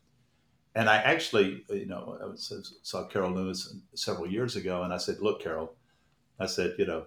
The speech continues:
I know he's not gonna answer this, but if I ever, a-, you know, I, my question submitted to you would be, will you ever reinstate look-through earnings?"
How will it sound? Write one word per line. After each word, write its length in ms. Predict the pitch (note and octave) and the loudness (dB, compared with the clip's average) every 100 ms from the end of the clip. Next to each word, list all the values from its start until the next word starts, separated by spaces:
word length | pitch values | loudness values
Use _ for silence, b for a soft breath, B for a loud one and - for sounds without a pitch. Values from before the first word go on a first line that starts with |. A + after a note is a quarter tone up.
| - | -4
I 60 | G#2 | 0
know 180 | G#2+ G#2 | 6 6
he's 120 | F2+ | 6
not 160 | F2+ - | 0 -2
gonna 140 | F2 | -6
answer 380 | F2 G2 G2 D#2+ | -4 -4 -4 -6
this, 160 | D#2+ | -8
but 180 | - F2+ | -8 -6
if 100 | E2 | -2
I 220 | F#2+ G#2+ | 2 4
ever, 240 | A2 F#2+ F2 | 4 2 2
a-, 200 | F#2 - | 0 -2
you 80 | G2 | -4
know, 140 | F2 E2 - | -4 -2 0
I, 160 | G2+ | 0
my 180 | G2+ A2 | 2 2
question 460 | A2 - F#2+ - F2+ | 2 2 2 2 -4
submitted 540 | - F2 F#2 F2 E2 | -6 -4 -2 -2 -4
to 80 | - | -6
you 380 | E2 G#2 A#2+ G#2 | -4 2 2 2
would 180 | E2 D#2+ | -2 -2
be, 360 | E2+ D#2+ D#2 - _ _ _ _ _ _ - | -2 -2 -4 -12 _ _ _ _ _ _ 0
will 180 | F#2+ | 2
you 200 | G2 F#2+ | 4 2
ever 240 | G2 F#2 G2 | 0 4 4
reinstate 840 | E2+ F2 F2 E2+ - E2 D#2+ E2+ _ _ - | 4 2 0 -2 -6 -4 -6 -8 _ _ -10
look-through 500 | F2 - - E2+ F#2 | -8 -8 -8 -4 0
earnings?" 540 | B2+ - - - - | 0 -2 -8 -14 -14